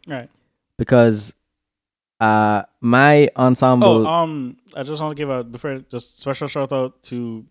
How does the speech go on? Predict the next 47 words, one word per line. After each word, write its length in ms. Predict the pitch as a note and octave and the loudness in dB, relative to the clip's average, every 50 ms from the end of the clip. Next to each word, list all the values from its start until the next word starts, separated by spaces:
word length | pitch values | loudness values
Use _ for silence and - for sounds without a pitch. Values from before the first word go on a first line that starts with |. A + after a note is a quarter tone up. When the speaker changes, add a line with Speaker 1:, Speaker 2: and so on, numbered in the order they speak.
| _ _ | _ _
Speaker 1:
Joyride. 480 | B2+ C3 C3+ D3+ E3+ F3 F#3 G3+ A#3 - _ - | -4 -4 -2 -2 -2 -2 -4 -6 -8 -10 _ -14
Speaker 2:
Mm-hmm. 500 | B2 B2 B2+ C3 D3 F3+ - _ _ - A#2+ | -12 -10 -8 -8 -8 -10 -12 _ _ -6 -4
Speaker 1:
Um, 440 | A#2+ A#2+ A#2 A#2+ A#2 A2+ A2 G#2 - _ _ _ _ _ _ _ | -2 -2 -2 -2 -4 -6 -8 -10 -14 _ _ _ _ _ _ _
criminally 800 | - - - - - C3+ B2+ A#2+ A#2+ A#2 C3 C3+ C#3+ D3 D#3+ D#3+ | -20 -18 -18 -16 -16 -14 -12 -8 -8 -6 -4 -4 -4 -4 -4 -4
underrated 720 | C#3+ C3 C#3 D#3+ D#3+ D#3+ D#3+ D#3 E3+ D#3+ - F#3+ F#3 F#3+ A#3 A3+ | -4 -4 -4 -4 -2 -2 -2 -2 -4 -6 -6 -8 -8 -6 -4 -2
Speaker 2:
Yeah. 240 | - A2+ A2+ A#2 A#2+ | 0 0 0 0 0
Speaker 1:
film 260 | E3 D#3+ D#3+ F3+ E3+ | 0 -2 -2 -2 -2
of 160 | D#3 D3+ D#3 | -6 -4 -4
the 100 | D#3 D3+ | -4 -4
year. 400 | D3+ D3+ D#3 E3 F#3+ A3 B3 A3+ | -2 -2 -2 -2 -2 -4 -4 -6
Like, 520 | C#3 B2+ B2 B2 A#2+ A#2+ A#2 _ _ - _ _ _ _ _ _ _ _ _ _ | -6 -4 -2 -2 -2 -4 -6 _ _ -20 _ _ _ _ _ _ _ _ _ _
this 100 | A2+ A2+ | 0 4
Speaker 2:
Writer 360 | B2+ C3 D3 D#3+ F#3 - F3+ | 4 6 6 4 4 2 2
of 960 | D#3+ - - D3 C#3 C#3 C3 C3 C3 B2+ B2+ B2+ B2 A#2+ A#2 - _ _ _ _ _ _ _ _ | 2 2 2 2 4 4 4 4 4 2 2 0 0 -4 -8 -14 _ _ _ _ _ _ _ _
Crazy 280 | - D#3+ D3 C3+ C3 D3 | -2 0 0 2 2 2
Rich 200 | C#3+ C#3 - C3 | 0 0 0 0
Asians. 500 | A#2+ A2+ G#2 G#2 G2+ G#2+ C3+ E3 D#3+ - | -2 -2 -2 -4 -6 -8 -8 -10 -8 -6
Speaker 1:
Yeah. 220 | C3+ B2 A2+ G#2+ - _ _ _ _ _ _ | -4 -4 -4 -6 -8 _ _ _ _ _ _
Speaker 2:
Wanted 440 | - A2+ A#2+ B2+ C#3 C#3 C#3+ C#3+ C#3 | -4 0 0 0 0 0 -2 -6 -4
to 100 | C#3+ C#3 | -6 -6
do 340 | B2+ A#2+ A#2 C3 B2+ B2 A#2+ | -4 -4 -4 -4 -4 -4 -4
the 120 | A2+ A#2 | -6 -6
sequel 400 | - - C#3+ D3 D3 - C#3+ B2+ | -6 -4 -4 -4 -2 -2 -2 0
with 140 | A#2 A#2 A2 | 0 0 0
Speaker 1:
Yes, 260 | A#2 G#2+ G#2 G#2+ B2 - | 0 -2 -2 -4 -6 -10
Speaker 2:
them. 80 | _ _ _ | _ _ _
Speaker 1:
yeah. 140 | - G#2+ G#2 | -18 -6 -2
Speaker 2:
They 120 | A2+ A#2+ B2+ | 0 2 2
didn't 220 | D3+ D3 C#3+ C3 | 2 0 0 -2
pay 240 | - C3+ C#3 D3+ D#3 | -2 0 0 0 0
her 200 | D3 C#3 B2+ A#2+ | 0 0 0 0
enough. 320 | G#2+ G2 F#2 F#2+ G#2 _ - | -2 -4 -6 -8 -10 _ -16
Speaker 1:
So 160 | - - A#2+ | -18 -16 -16
she 140 | - - A#2+ | -14 -12 -10
went 220 | A2+ A2 A2 - | -10 -10 -12 -10
Speaker 2:
So 120 | - - A#2+ | -6 -4 -4
Speaker 1:
on. 40 | A2+ | -4
Speaker 2:
she 180 | - B2 A#2+ | -2 -2 0
went 240 | A#2 A#2 A2+ A2+ - | 0 0 0 -2 -2
on 120 | A#2 A2+ A2+ | -2 -2 -2
and 120 | A#2 A#2 A#2+ | -2 -4 -2
do, 80 | A#2+ A#2+ | -4 -4
Speaker 1:
Yeah. 60 | A2 - | -4 -4
Speaker 2:
did 200 | A2+ B2 A#2 G#2 | -6 -8 -6 -6
this. 340 | G#2 G2 G#2+ B2 - - - | -8 -8 -8 -10 -14 -16 -10
Yeah. 120 | - A2 G2 | -8 -6 -6
Speaker 1:
Right. 160 | F#2+ G#2+ | -6 -6